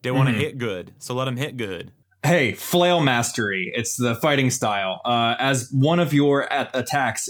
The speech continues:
Speaker 2: when you take the attack action, you can forego it to instead add a one D eight damage bonus and a minus two A C debuff to your target.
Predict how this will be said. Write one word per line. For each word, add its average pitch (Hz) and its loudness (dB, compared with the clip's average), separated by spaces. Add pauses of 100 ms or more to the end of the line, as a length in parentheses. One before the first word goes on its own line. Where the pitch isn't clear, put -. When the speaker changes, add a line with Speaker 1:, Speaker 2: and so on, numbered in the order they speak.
Speaker 2:
when 117 2
you 113 2
take 117 0
the 117 2
attack 117 -2
action, 110 -4
you 110 0
can 113 -4
forego 123 2
it 113 -2
to 120 0
instead 117 0
add 110 0
a 107 0
one 113 0
D 127 4
eight 117 -2
damage 123 0
bonus 156 0
and 120 0
a 113 2
minus 123 0
two 117 2
A 120 2
C 131 2
debuff 110 2
to 120 0
your 104 -2
target. 98 -6